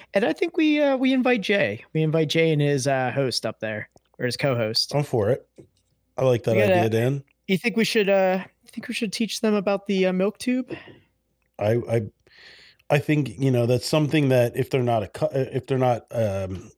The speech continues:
Speaker 2: you know, acquainted with that, then yeah, we, I think that's something we can, uh, we should make them aware of.
Speaker 1: Oh, absolutely.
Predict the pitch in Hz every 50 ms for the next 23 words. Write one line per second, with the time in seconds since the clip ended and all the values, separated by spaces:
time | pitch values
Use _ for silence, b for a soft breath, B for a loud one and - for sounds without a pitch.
0 | _ _ _ _ _ _ - - 120 113 101 92 92 98 101 - - 143 139 151
1 | 160 143 131 95 95 95 87 - 87 87 113 139 - 123 104 104 120 151 180 135
2 | 92 85 85 87 98 101 98 101 98 - 117 104 95 95 92 90 - - 101 92
3 | 87 - 92 87 90 87 85 - - 92 87 87 82 80 80 - - - - _
4 | _ _ _ _ - _ 107 101 - - 104 101 101 95 87 - 98 90 90 92
5 | 90 87 - b b b b b b b b b b b b b _ - 123 101
6 | 101 101 117 139 110 78 76 78 - - - - - - _ _ _ _ _ _
7 | _ _ _ _ _ _ _ _ _ _ _ 208 190 131 92 101 135 151 - -
8 | - 113 113 123 135 - - 87 101 120